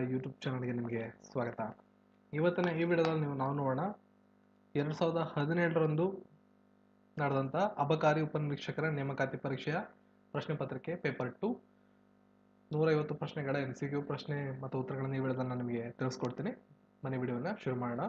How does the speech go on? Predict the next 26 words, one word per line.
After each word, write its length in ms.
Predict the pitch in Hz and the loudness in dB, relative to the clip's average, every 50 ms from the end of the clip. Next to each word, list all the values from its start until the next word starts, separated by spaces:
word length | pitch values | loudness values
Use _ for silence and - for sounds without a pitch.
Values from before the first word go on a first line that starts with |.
| - - - _ _ _ _ _ _ _ _ - - | -4 -8 -16 _ _ _ _ _ _ _ _ -4 -2
ವಿಡಿಯೋ 140 | 143 151 | -2 -2
ಶುರು 180 | 147 - 151 143 | 0 0 -2 -2
ಮಾಡೋಕ್ಕೂ 240 | 139 135 135 - 143 | 0 -2 -4 -4 -4
ಮುಂಚೆ 220 | 135 135 135 - | -4 -4 -2 -2
ನಿಮ್ಮಲ್ಲಿ 300 | 147 139 135 135 131 131 | -4 -2 -2 -2 -2 0
ಮನವಿ 200 | 131 127 131 131 | 0 -2 0 0
ಏನಪ್ಪ 200 | 131 131 127 - | -2 -2 -2 -2
ಅಂದ್ರೆ, 180 | 131 131 147 151 | -2 -2 -2 -2
ನೀವೇನಾದ್ರೂ 440 | 147 151 165 185 190 185 180 175 170 | 0 0 0 0 2 2 2 2 2
ನಮ್ಮ 140 | 160 151 | 0 0
ಎಸ್ 160 | 135 127 - - | 0 0 -2 -2
ಪಿ 100 | - 175 | -4 -4
ಕೆ 100 | 185 180 | -2 0
ಕನ್ನಡ 180 | 175 156 143 | 0 2 2
YouTube 360 | 139 131 131 127 127 143 - | 2 2 2 0 -2 -4 -2
ಚಾನಲ್‌ನ 280 | - 143 131 131 131 127 | -2 0 0 0 -2 -2
ಸಬ್ಸ್ಕ್ರೈಬ್ 420 | 127 - 135 - - 147 139 135 | -4 -4 -8 -6 -2 -2 0 0
ಮಾಡಿಲ್ಲ 200 | 135 131 127 127 | 0 -2 -2 -2
ಅಂದ್ರೆ, 260 | 127 123 135 175 185 170 | -2 -2 0 0 0 0
ಇಲ್ಲೇ 160 | 139 131 131 | 0 0 0
ಸಬ್ಸ್ಕ್ರೈಬ್ 400 | 131 135 123 - - 147 139 139 | -2 -4 -6 -4 -4 -4 -2 -2
ಮಾಡ್ಕೊಂಡು 320 | 135 135 - 139 151 185 | -4 -4 -4 -2 -2 -2
ಬೆಲ್ 220 | 180 151 139 139 139 | 0 0 0 0 0
ಐಕಾನ್ 200 | 139 135 143 135 | 0 -2 -2 -2
ಆನ್ 140 | 127 127 | -2 -2
ಮಾಡ್ಕೊಳ್ಳಿ. 320 | 127 127 - - 147 202 | -4 -4 -2 0 0 0